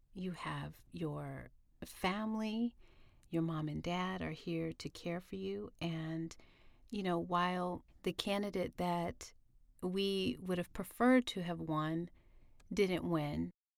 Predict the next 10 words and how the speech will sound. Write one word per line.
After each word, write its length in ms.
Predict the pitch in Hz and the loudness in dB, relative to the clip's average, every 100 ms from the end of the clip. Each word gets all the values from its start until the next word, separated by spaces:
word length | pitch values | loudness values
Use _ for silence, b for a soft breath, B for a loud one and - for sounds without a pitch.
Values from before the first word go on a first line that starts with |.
| _ - | _ 6
Mommy's 400 | 185 185 202 - | 6 6 2 2
getting 220 | 175 180 | 2 2
you 100 | 175 | 0
passport 560 | 190 175 - - 185 | 2 0 0 -8 -8
ready." 400 | 175 185 185 139 - | -6 -6 -6 -8 -6
<laughs> 1400 | - - 988 - - - 1017 - 1017 - - - - - | -4 -4 -4 -2 2 6 6 4 0 2 4 4 4 4
We're 280 | 214 240 240 | 12 12 12
gonna 260 | 226 220 | 12 8
be 160 | 190 196 | 6 6
ready. 380 | 185 196 160 | 6 6 4